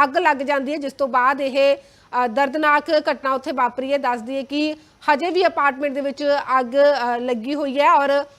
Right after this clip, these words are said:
ਕਈ ਲੋਕ ਉਸ ਅੱਗ ਦੇ ਵਿੱਚ ਫਸੇ ਹੋਏ ਨੇ। ਤਾਂ ਬੇਹਦ ਮੰਦਭਾਗੀ ਖਬਰ ਦਿੱਲੀ ਦੇ ਦਵਾਰਕਾ ਸੈਕਟਰ ਤੇਰਾਂ ਤੋਂ ਸਾਹਮਣੇ ਆਈ ਹੈ। ਅ, ਇੱਥੇ ਬਹੁ ਮੰਜ਼ਿਲਾ ਇਮਾਰਤ ਦੇ ਵਿੱਚ ਅੱਗ ਲੱਗੀ, ਜਿਸ ਤੋਂ ਬਾਅਦ, ਅ, ਪਿਤਾ ਅਤੇ ਉਸਦੇ ਬੱਚਿਆਂ ਦੇ ਵੱਲੋਂ ਛਾਲ ਮਾਰ ਦਿੱਤੀ ਗਈ ਔਰ ਤਿੰਨਾਂ ਦੀ ਇਸ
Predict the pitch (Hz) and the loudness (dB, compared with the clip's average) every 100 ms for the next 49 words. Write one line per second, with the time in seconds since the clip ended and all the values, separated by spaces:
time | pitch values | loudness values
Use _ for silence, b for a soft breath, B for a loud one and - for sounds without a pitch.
0 | b _ 320 349 349 294 285 294 320 262 | b _ 0 2 4 4 2 -2 -2 -2
1 | 254 254 254 247 294 285 254 269 247 214 | -2 -4 -6 -6 -6 -6 -2 -2 -2 -6
2 | 196 226 233 233 285 320 320 320 277 302 | -6 -4 -2 -2 -4 -4 -4 -4 -2 -2
3 | 262 277 262 294 302 b b - 240 302 | -2 -4 0 2 0 b b -8 -2 2
4 | 330 339 285 262 269 254 302 302 320 311 | 2 0 0 2 2 2 2 2 2 -2
5 | 285 254 294 294 302 302 285 277 285 311 | -4 -2 0 2 2 0 0 2 0 -4
6 | 302 262 277 294 262 269 294 311 _ _ | -6 -4 -2 0 0 0 -2 -4 _ _
7 | _ 254 262 277 285 339 330 254 277 311 | _ 0 2 0 -2 -2 0 2 2 2
8 | 294 285 302 302 285 269 269 254 277 285 | -2 2 2 2 0 -4 0 0 0 -2
9 | 269 277 269 262 240 269 247 247 277 254 | -6 -4 -2 0 0 -2 -4 -4 -6 -4
10 | 269 226 240 262 277 269 - _ 240 247 | -4 0 0 2 2 0 -8 _ -4 -4
11 | 285 - 320 302 277 277 262 247 269 269 | -2 2 2 2 -4 -4 -4 -2 0 0
12 | 254 262 269 277 240 247 247 240 247 247 | 0 -2 -2 0 0 2 -2 -2 -6 -4
13 | 262 285 277 262 285 277 262 | -4 -4 -4 -2 -2 -2 -8